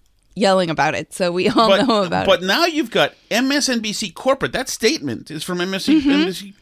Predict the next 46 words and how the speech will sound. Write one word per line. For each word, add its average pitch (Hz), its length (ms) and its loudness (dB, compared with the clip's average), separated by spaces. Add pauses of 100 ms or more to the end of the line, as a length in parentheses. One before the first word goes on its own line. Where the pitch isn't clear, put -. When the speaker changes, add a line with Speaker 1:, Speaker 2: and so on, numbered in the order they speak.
Speaker 2:
corporate. 240 380 0 (800)
Speaker 1:
Just 147 140 2
Speaker 2:
lying 254 400 4
to 208 160 0
law 269 220 4
enforcement. - 600 -2 (640)
Speaker 1:
Yeah. 285 340 2
Speaker 2:
You 175 120 2
know, 262 300 0
they 208 160 0
had 254 260 0
already, 233 680 2 (360)
t-, - 100 -8 (340)
t-, - 160 -20
you 190 160 -4
know, 185 80 0
he, 185 200 -4
they 214 120 0
already 240 180 2
had 226 80 0
the 220 100 -2
information. 208 600 -6 (180)
And 202 140 0
this 208 120 0
woman 208 420 -2
ghosting 233 460 0
herself 254 480 -2
now, 269 340 -4
just, 190 340 -12 (200)
uh, 165 80 -6 (300)
in, 143 320 -6 (760)
like, 170 140 0
how 190 200 0
many 262 120 0
other 339 160 0
people 269 220 0
are - 40 0
gonna 143 140 0
do 139 140 -4
this? 113 300 -10 (880)
It's 170 180 0
remarkable, 185 580 0
and 143 140 0
I 147 60 4
love 160 340 2
it. - 300 -12